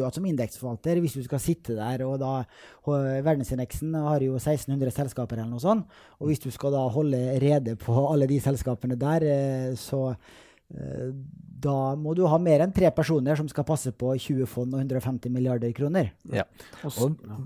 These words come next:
Speaker 2: hvis disse misprisingene var veldig åpenbare og veldig lett å identifisere, så hadde du jo sett langt flere aktive forvaltere som slår indeksen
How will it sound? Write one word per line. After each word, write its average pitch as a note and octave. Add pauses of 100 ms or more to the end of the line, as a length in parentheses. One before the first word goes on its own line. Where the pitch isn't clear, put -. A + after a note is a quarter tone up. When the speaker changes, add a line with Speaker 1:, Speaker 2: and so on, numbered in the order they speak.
(340)
Speaker 2:
hvis B2
disse A#2+
misprisingene G2+
var F2
veldig F#2+ (640)
åpenbare F2+ (640)
og G#2
veldig F#2 (180)
lett - (440)
å F2+
identifisere, F2+
så G#2+
hadde G2+
du E2
jo F2+
sett -
langt E2
flere E2
aktive -
forvaltere -
som F2
slår D#2+
indeksen D#2